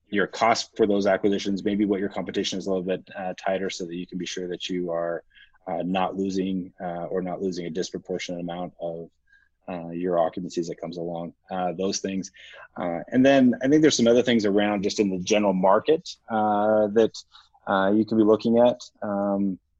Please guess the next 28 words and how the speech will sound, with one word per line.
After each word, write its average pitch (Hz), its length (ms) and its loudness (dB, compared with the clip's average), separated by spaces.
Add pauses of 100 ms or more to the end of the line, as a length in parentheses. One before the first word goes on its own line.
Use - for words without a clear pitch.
(120)
things 127 180 6
that 117 100 4
we 107 100 6
all 107 120 6
know 110 140 6
is 104 100 0
day 101 160 2
to 95 80 -2
day, 110 240 6
but 110 140 2
I 101 40 2
think 107 120 0
there's 101 160 0
some 98 120 -2
general 101 300 0
things 101 340 -2
around, 95 600 -4 (120)
um, 90 460 -10
things 98 240 -8
like, 95 200 2 (460)
hey, 101 60 2
what 113 240 6
is 110 380 2
your, 104 720 4 (440)
your 107 180 -2
local 104 340 2
unemployment 104 580 -2
rate? 120 300 2